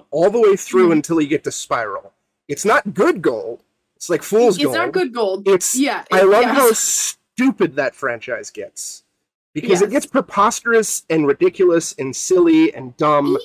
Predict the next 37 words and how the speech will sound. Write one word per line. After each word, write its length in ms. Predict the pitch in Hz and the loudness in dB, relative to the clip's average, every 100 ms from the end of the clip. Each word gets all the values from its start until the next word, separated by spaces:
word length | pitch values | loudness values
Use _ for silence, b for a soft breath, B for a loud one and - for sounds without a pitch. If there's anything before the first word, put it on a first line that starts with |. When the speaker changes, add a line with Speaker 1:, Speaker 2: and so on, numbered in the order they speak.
| - _ _ - | -10 _ _ -4
Speaker 1:
Tobin 360 | 233 247 247 | 0 2 2
Bell 120 | 440 | 4
is 160 | 453 415 | 4 4
Speaker 2:
yeah, 40 | 294 | 2
Speaker 1:
great. 240 | 392 415 403 | 2 4 4
Speaker 2:
exactly. 160 | 370 - | 2 0
Speaker 1:
Donnie 300 | - 220 220 | 2 4 4
Speaker 2:
To-, 60 | |
Speaker 1:
Wahlberg 540 | 175 190 180 196 190 165 | 4 4 4 4 4 4
Speaker 2:
yeah. 60 | |
Speaker 1:
is 120 | 165 170 | 0 2
always 300 | 165 160 156 | 2 2 -2
a 40 | |
gem. 560 | 135 160 147 143 143 139 _ _ _ - | -8 -4 -2 -4 -8 -14 _ _ _ -10
Speaker 2:
Yeah, 280 | 269 247 175 - | -6 -6 -6 -6
to-, 240 | 330 302 - | -6 -6 -4
Tobin 280 | 349 415 339 | -2 -2 -2
Bell 260 | 277 277 | -2 -4
really 420 | 220 226 240 214 _ | -6 -6 -6 -10 _
carries 480 | - 220 196 208 208 | -12 -6 -2 -2 -2
a 60 | 196 | -4
lot 280 | 180 185 | -4 -4
of 140 | 208 214 | -6 -8
the 80 | 226 | -12
franchise. 840 | 247 247 247 247 254 262 247 - | -12 -12 -8 -8 -6 -8 -10 -10
Speaker 1:
Yeah. 200 | 147 202 190 | -4 -2 -4
Speaker 2:
Um, 320 | 185 190 202 - | -6 -14 -18 -6
but, 280 | 226 208 - _ - | -4 -4 -6 _ -6
but 180 | 233 - | -6 -2
ultimately 540 | 302 320 311 247 262 | -2 0 -2 -2 -2
also 360 | 226 220 226 208 | -2 -2 -2 -4
it's 160 | 196 | -4
just 160 | 214 - | -12 -10
kind 160 | 202 190 | -8 -6
of 80 | |
like 240 | 190 180 - b b _ _ _ _ _ _ _ _ _ _ _ | -6 -6 -8 b b _ _ _ _ _ _ _ _ _ _ _
they're, 500 | 247 240 233 226 - | -4 -2 -2 -4 -4